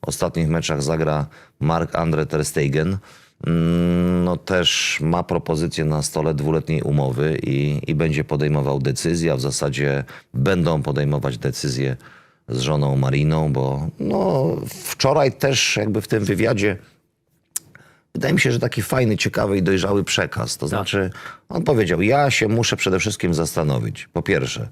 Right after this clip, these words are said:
Speaker 1: czy chcę przyjeżdżać na trening, a nie na pole golfowe. Po drugie, czy moja rodzina woli mieszkać w słońcu Marbei, czy w słońcu Barcelony?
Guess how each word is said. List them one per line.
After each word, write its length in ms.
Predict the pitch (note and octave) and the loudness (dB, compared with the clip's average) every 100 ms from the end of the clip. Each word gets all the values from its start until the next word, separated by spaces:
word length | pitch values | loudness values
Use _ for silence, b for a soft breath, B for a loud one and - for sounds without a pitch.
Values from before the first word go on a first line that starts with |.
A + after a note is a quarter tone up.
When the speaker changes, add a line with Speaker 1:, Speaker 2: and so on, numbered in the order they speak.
| B B B | B B B
Speaker 1:
czy 120 | - | -6
chcę 180 | D#2+ - | -2 -2
przyjeżdżać 440 | - F#2+ F2+ E2 D2 | 0 0 2 2 0
na 120 | D#2 | 0
trening, 420 | E2 D#2 D2+ C#2 | 0 0 0 0
a 60 | C#2+ | 0
nie 100 | C#2 | 0
na 120 | C#2+ | -2
pole 260 | D2 C#2 | -2 0
golfowe. 560 | C#2 C2+ C2+ B1+ B1 E2+ - b b b b - | 0 0 -2 -2 -2 -4 -6 b b b b -4
Po 120 | E2+ | 0
drugie, 460 | F#2 G2 D#2+ C2+ B1+ b b b b _ _ _ _ _ _ | 2 2 2 0 -4 b b b b _ _ _ _ _ _
czy 120 | - | -4
moja 260 | E2 F#2 F2+ | 0 2 2
rodzina 460 | D#2+ D2+ F2+ E2+ C#2+ | 2 2 0 2 2
woli 260 | D#2+ D#2+ | 2 2
mieszkać 360 | D#2 E2 - C2+ | 0 0 -4 -6
w 60 | |
słońcu 440 | - F2 F2+ D#2 D#2 | -4 -2 0 0 0
Marbei, 540 | D2 C#2+ C#2 D2+ C2 | 0 2 2 2 0
czy 160 | - - | -4 -6
w 60 | - | -4
słońcu 380 | F2 E2+ D2 | 0 0 0
Barcelony? 760 | C#2 C#2 C2 C#2+ C2+ B1 E2+ - | 0 -2 -2 0 0 0 0 -2